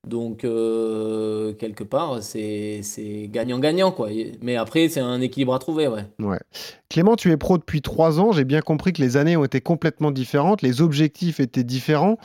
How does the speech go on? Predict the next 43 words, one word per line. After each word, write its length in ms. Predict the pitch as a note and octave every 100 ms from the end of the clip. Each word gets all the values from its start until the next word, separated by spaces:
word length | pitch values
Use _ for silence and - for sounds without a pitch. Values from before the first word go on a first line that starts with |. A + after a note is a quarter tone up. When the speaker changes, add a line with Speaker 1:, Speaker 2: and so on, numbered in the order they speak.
| - - _
Speaker 2:
Comment 240 | F3+ A3
tu 120 | -
as 60 | F#3+
planifié 540 | D3+ F3+ F3+ D#3 G3+
ta 160 | G3 D#3+
saison 300 | - D3+ D#3
deux 100 | D3
mille 160 | D3 C3+
vingt-trois ? 380 | C#3 C3 C#3+
Alors, 200 | C3+ A2+
comment 220 | - C#3+ D3+
elle 80 |
va 100 | C#3
s'articuler ? 640 | C#3 D3+ - C#3+ D3 D#3 F#3+ - - -
Est-ce 180 | B2+ C3+
que 80 | -
là, 140 | F3+
justement, 440 | F3 D#3+ - F3+ F3
tu 140 | -
vas 60 | D3
aller 100 | D3
à 60 |
la 100 | D3
recherche 340 | C#3+ D3 E3 C3+
de 100 | C#3
pics 260 | - D#3+
de 120 | D3 D#3+
forme, 400 | - E3 D#3 A2+ - - -
euh, 140 | B2
pour 240 | A2+ C3 C3+
être 200 | - C3+
très 220 | - D3+
bon 220 | D3 D#3
sur 180 | - C3+
les 120 | B2+
mondiaux, 400 | C#3+ D#3 C#3+ G#3+
par 180 | G3 C#3+
exemple ? 420 | C#3 D#3+ G3+ -
Euh, 240 | B2+ A2+
co-, 200 | A2+ C#3+
comment 200 | B2 D3 D#3
tu 100 | -
t'organises ? 440 | C3+ B2 B2+ A2